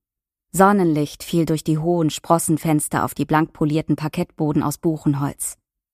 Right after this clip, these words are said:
In einem der Erker befand sich ein weißer Flügel, auf dem ein silberner Kerzenständer stand. Es gab eine mit weinrotem Stoff bezogene und gepolsterte Sitzgruppe, Bücherregale säumten die hellgelb gestrichenen Wände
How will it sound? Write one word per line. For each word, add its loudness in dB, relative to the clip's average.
In 2
einem 4
der 0
Erker 2
befand -2
sich -6
ein 0
weißer 2
Flügel, 0
auf -12
dem -2
ein 0
silberner 0
Kerzenständer -2
stand. -8
Es -2
gab 0
eine 2
mit -2
weinrotem 0
Stoff 0
bezogene 0
und 0
gepolsterte -2
Sitzgruppe, -2
Bücherregale 2
säumten 0
die 0
hellgelb 0
gestrichenen 0
Wände 2